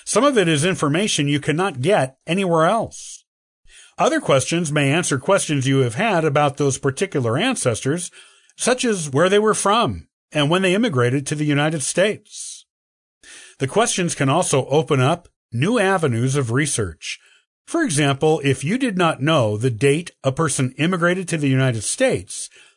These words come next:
but knew they were an immigrant, you can now use the data to search immigration records to find even more detailed information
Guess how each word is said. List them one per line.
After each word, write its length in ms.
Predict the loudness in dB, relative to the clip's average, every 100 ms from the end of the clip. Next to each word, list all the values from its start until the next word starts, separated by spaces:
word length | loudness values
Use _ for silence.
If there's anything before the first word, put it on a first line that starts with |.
| _ _
but 200 | -2 0
knew 320 | 0 2 2
they 160 | 2 0
were 240 | 2 2
an 80 | 2
immigrant, 520 | 0 -2 -4 -8 -10 -16 _ _ _ _
you 140 | -4 -2
can 180 | 0
now 160 | 0 2
use 360 | 2 0 0 0
the 120 | 2
data 340 | 2 2 2
to 160 | 0 -2
search 480 | -2 0 0 -2 -6
immigration 640 | -2 -2 0 0 0 0 0
records 500 | 0 0 -4 -6 -12 _ _ _
to 80 | -2
find 300 | 0 0 0
even 240 | 0 0
more 240 | 2 2 0
detailed 460 | -4 -6 -2 0
information 800 | 0 -2 0 0 0 -2 -4 -6